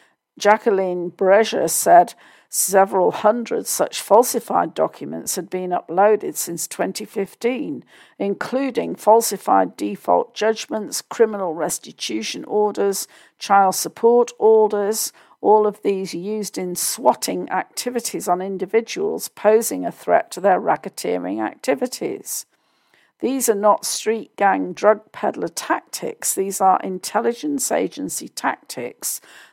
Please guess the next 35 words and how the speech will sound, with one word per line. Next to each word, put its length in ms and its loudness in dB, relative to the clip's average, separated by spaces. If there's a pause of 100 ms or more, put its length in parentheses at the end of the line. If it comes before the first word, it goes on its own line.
that 120 -2
remind 500 2
me 120 -2
of 100 -6
the 80 -8
claims 560 0
of 120 -18
the 100 -2
late 360 0
U 220 -4
S 160 0
Senate 380 -2
candidate 680 -4
for 160 -10
Maryland, 840 -2
John 320 -4
McGreevey, 720 -6 (380)
who 100 -8
said 380 2
that 180 -20
the 100 -4
late 440 0
D 180 0
N 180 -2
C 280 -2
employee 680 -4
Seth 420 0
Rich 400 -2
had 200 -2
unknowingly 720 0
stumbled 500 -4
onto 320 -4
a 60 -6
similar 440 0
scheme 560 -6